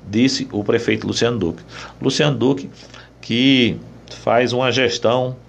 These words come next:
é, diferenciada em Serra Talhada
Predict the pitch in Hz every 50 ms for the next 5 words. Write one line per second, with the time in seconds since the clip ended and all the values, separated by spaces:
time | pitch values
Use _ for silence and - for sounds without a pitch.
0 | - - - - - - - - - - - - - - - - - - - -
1 | - - - - - - - - 95 101 107 110 107 104 107 104 101 98 98 95
2 | 95 92 90 87 90 87 82 85 - 98 127 143 139 143 123 123 120 - - 123
3 | 110 117 131 131 123 117 113 - 123 107 113 110 - 107 98 104 120 131 135 143
4 | 147 147